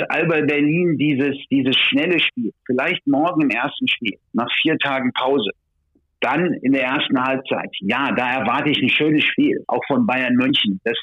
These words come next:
das, das wird uns erinnern an die letzten, an, an vor sechs Wochen vielleicht. Aber, aber spätestens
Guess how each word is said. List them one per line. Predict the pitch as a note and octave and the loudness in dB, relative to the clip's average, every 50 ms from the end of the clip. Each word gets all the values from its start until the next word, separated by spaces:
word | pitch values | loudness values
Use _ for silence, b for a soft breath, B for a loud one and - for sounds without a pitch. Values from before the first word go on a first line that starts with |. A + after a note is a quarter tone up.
| - - | -4 -4
das, | A#2+ A#2+ - - | -2 -2 -2 -2
das | C3 B2+ A#2+ B2 | -2 -2 0 0
wird | C#3+ C#3+ C3+ | 0 2 2
uns | D3+ C#3 - | 2 2 2
erinnern | C#3 A#2 A#2+ C#3+ D3+ C3+ B2 | 0 0 2 2 2 2 2
an | A2 A2+ | 2 2
die | A#2+ A#2 | 2 2
letzten, | A#2+ B2+ C3 - - - C3 B2 | 0 -2 -4 -4 -2 0 0 2
an, | - - B2 A#2+ | 2 0 0 0
an | - - B2+ - | 0 0 -2 -2
vor | - C3 A#2+ G#2 | 0 0 0 0
sechs | C3+ C3+ - - | -2 -4 -2 -2
Wochen | - D3 D3 - G2 - | -2 -2 -2 -2 -4 -4
vielleicht. | - F#2 - - - - - - B B B B - _ _ - | -4 -4 -6 -6 -6 -8 -8 -8 B B B B -18 _ _ -2
Aber, | - B2 B2 B2+ - - | 0 0 0 0 0 0
aber | A#2+ B2 B2 | 0 0 0
spätestens | B2 - - - D#3 D3+ D#3+ D#3 - - D3 D3 C#3 | 0 0 0 0 0 0 -2 -2 -2 0 0 0 0